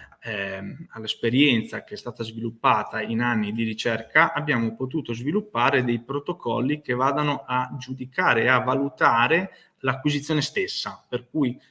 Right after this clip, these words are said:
siamo in grado oggi di ca-, avere degli strumenti che loro stessi ci indicano se il, la qualità della registrazione elettrografica che abbiamo fatto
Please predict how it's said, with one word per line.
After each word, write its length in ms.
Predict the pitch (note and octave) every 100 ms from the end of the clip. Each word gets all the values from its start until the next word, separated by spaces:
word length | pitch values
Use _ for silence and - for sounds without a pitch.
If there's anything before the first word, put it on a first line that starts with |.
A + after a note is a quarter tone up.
| _
siamo 260 | - B2
in 60 | B2+
grado 320 | D3 C#3+ A#2+
oggi 240 | C3 A#2+ A2+
di 160 | A#2
ca-, 160 | A#2 -
avere 400 | B2 A#2 C#3 A#2
degli 180 | A2+ B2
strumenti 560 | - G3 D3 B2 -
che 300 | C#3+ B2+ A#2+ -
loro 220 | C3 D#3
stessi 480 | E3+ - B2+ C3 D3+
ci 240 | - C3
indicano 540 | D3+ C#3 B2+ B2+ D3 D3+
se 420 | - C3+ A2+ -
il, 360 | C3 A2+ A2+ A2+
la 160 | A2 G#2+
qualità 580 | - B2 A#2+ - A#2
della 360 | G#2+ A#2+ A#2+ G#2+
registrazione 1000 | A2 A2+ A#2+ - A2+ - - C#3+ G#2+ G#2
elettrografica 800 | A#2 A#2 - B2 B2 C#3+ B2+ A2+
che 80 | A2
abbiamo 260 | B2 F3 A3+
fatto 520 | - G#2+ - C#3+ C#3+